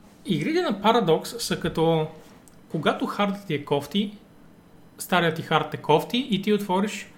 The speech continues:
Defragment тула. <laughs> И ти виждаш, че има някакви части, които са няколко реда цели.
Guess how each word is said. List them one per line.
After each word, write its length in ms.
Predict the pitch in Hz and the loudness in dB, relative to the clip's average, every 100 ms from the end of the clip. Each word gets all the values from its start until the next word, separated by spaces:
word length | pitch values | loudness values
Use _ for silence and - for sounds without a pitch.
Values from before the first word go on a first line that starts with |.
| - - - - - - - 151 | -20 -20 -20 -20 -20 -20 -10 -6
Defragment 600 | 160 180 165 147 139 - - - - | -2 0 0 0 -4 -8 -20 -20 -14
тула. 240 | - 127 117 - - - - - - - - - | -4 -4 -4 -12 -20 -20 -16 -16 -16 -12 -10 2
<laughs> 400 | 170 165 - - | 2 2 -6 -2
И 280 | 185 196 - - | 2 0 -2 -10
ти 120 | - 247 | 0 0
виждаш, 220 | 277 277 | 2 -2
че 140 | - | -2
има 200 | 233 254 | -2 0
някакви 340 | 220 214 214 196 | 2 2 0 0
части, 320 | 202 196 - | 0 -2 -4
които 260 | - 185 | -2 -2
са 160 | - 180 | 0 -2
няколко 560 | 190 175 170 - - 151 | 0 -2 -2 -6 -4 4
реда 200 | 151 131 | 4 2
цели. 460 | - 131 131 196 | -4 -4 -2 -8